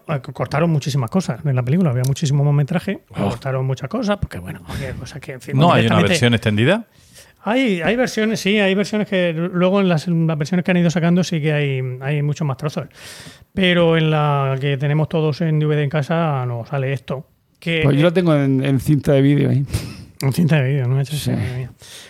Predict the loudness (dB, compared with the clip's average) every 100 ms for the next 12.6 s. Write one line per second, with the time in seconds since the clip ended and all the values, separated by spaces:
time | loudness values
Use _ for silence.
0 | -20 _ 0 2 2 2 2 0 2 2
1 | 4 4 2 2 2 2 2 -2 0 0
2 | 2 4 4 2 0 -2 -6 _ _ _
3 | _ _ _ _ _ _ _ -4 -2 0
4 | -4 _ -4 -2 0 -2 2 2 2 0
5 | -2 -2 -4 -2 -2 -2 -2 -2 -4 -12
6 | -10 -4 0 4 4 4 4 2 2 2
7 | 0 0 -2 0 0 0 0 -2 0 -2
8 | -2 -2 -2 -4 0 2 4 6 4 2
9 | 0 2 2 2 2 2 0 -4 -4 -4
10 | -2 -2 0 2 4 4 2 0 2 2
11 | 2 2 2 2 2 -2 -2 -6 -6 -10
12 | -16 -4 -2 0 -2 -6